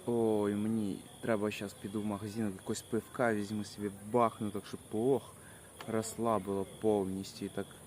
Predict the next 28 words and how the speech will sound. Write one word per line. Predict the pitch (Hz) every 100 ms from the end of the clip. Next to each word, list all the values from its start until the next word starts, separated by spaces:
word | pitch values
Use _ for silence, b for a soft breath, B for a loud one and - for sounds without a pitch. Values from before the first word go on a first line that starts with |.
| - - - -
щоб | -
такого | - 104 117 107 101
забув | 95 113 120 151 113
за | 117
все, | 113 - 104
за | 98 101 120 -
проблеми, | 175 147 131 135 120 113
за | 107 113
всі | - -
такі | 117 113 117
двіжухи, | 104 104 131 120 127 120 110
коротше, | 110 110 - 107
за | 98 123
все | 147 - 127
забув». | 104 104 98 95 B B B B B B - - - - - - - - - 120
Забув | 120 113 123 110
за | 113
все, | - - 110
кажу, | - 101 101
за | 107
всіх | - 135 -
і | 110
за | 104
все. | - 107 95 B B B B B -
Просто | 113 110 107
собі, | - 98 104
як | -
кажуть, | 110 98 101 -